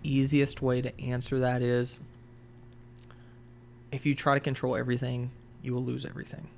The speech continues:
Like, it really is that simple in this industry. If you try to micromanage thirty people in a day,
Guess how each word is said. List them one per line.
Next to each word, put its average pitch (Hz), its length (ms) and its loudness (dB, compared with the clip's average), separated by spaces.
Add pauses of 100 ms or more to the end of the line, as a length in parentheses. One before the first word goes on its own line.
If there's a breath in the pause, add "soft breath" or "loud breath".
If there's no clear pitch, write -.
(760 soft breath)
Like, 131 200 0
it 135 120 4
really 135 260 8
is 120 100 2
that 113 160 2
simple 120 300 -6
in 123 80 -6
this 123 160 -6
industry. 131 460 -8 (160)
If 131 120 -6
you 147 100 8
try 147 160 8
to 135 60 4
micromanage 123 880 0 (680 soft breath)
thirty 127 360 4
people 131 540 -2 (180)
in 131 120 0
a 120 60 2
day, 123 360 -2